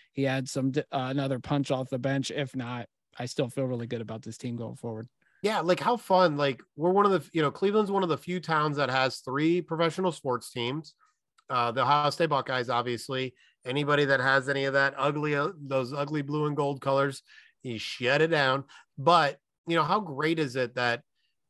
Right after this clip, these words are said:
Speaker 2: three professional sports teams are at least gonna be good or expected to be good? The Gardos, you know, they've got the lead in the A L Central. Uh, the Browns are expected to be good, even if not great without Watson. Uh, and then obviously we're talking about the Cavaliers is a really fun,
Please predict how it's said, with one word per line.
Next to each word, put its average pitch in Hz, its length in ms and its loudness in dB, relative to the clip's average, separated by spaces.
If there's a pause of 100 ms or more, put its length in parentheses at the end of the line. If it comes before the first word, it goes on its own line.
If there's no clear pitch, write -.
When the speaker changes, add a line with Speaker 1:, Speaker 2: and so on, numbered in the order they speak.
(120)
Speaker 2:
three 170 220 4
professional 180 460 2
sports 147 360 -2
teams 131 340 -4
are 135 200 -2
at 127 120 -4
least 175 420 -4
gonna 170 180 2
be 151 140 -2
good 120 340 -2
or 127 240 2
expected 147 460 -4
to 131 40 -8
be 131 120 -6
good? 123 220 0
The 120 100 -4
Gardos, 131 560 2 (380)
you 131 60 -6
know, 123 120 2
they've 123 200 2
got 127 220 2
the 135 100 0
lead 131 280 -2
in 127 100 0
the 123 140 0
A 127 80 4
L 123 140 2
Central. 156 640 0 (320)
Uh, 117 180 0
the 120 100 0
Browns 139 400 6
are 139 120 4
expected 139 400 -4
to 131 80 -4
be 120 140 -4
good, 143 500 2
even 143 280 -2
if 131 160 -4
not 127 380 2
great 135 340 0
without 123 320 -2
Watson. 127 520 0 (560)
Uh, 113 420 4
and 120 180 -2
then 123 120 2
obviously 123 340 2
we're 117 80 -2
talking 120 220 0
about 113 80 -2
the 113 60 -10
Cavaliers 117 520 -2
is 110 120 -8
a 113 120 -2
really 185 360 2
fun, 143 480 0